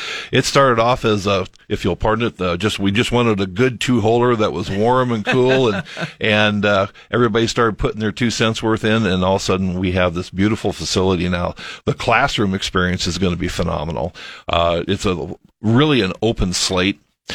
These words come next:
Uh, handicapped accessible. There's a lot of things that are gonna happen, just not only the multi-purpose center. Uh, for the first time, we're gonna have some concrete out there for our handicap parking.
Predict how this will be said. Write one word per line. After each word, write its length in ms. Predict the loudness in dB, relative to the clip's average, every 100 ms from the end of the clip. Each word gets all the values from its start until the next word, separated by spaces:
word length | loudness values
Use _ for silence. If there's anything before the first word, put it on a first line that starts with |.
| -12 -6
Uh, 200 | -4 -2
handicapped 720 | -2 0 2 2 0 -2 -4
accessible. 440 | -6 -4 -4 -2 -2
There's 180 | -2 -2
a 40 |
lot 300 | 0 0 0
of 100 | -2
things 220 | -2 -4
that 60 | -2
are 20 |
gonna 240 | -4 -4
happen, 400 | -4 -2 0 0
just 200 | -2 -2
not 140 | 0 2
only 180 | 2 0
the 100 | -2
multi-purpose 680 | -2 -2 -4 -4 -4 -4 -8
center. 360 | -8 -8 -10 -16 -16 -16 -8
Uh, 320 | 0 2 2 0
for 160 | 0 -2
the 80 | 0
first 240 | 0 0
time, 180 | 0 0
we're 100 | 2
gonna 120 | 2
have 160 | 0 -2
some 160 | -4
concrete 480 | -4 -4 -4 -2 2
out 220 | 2 2
there 160 | 0 0
for 140 | 0 -4
our 60 |
handicap 540 | -2 -2 -2 0 -2 -2
parking. 420 | -4 -2 -4 -6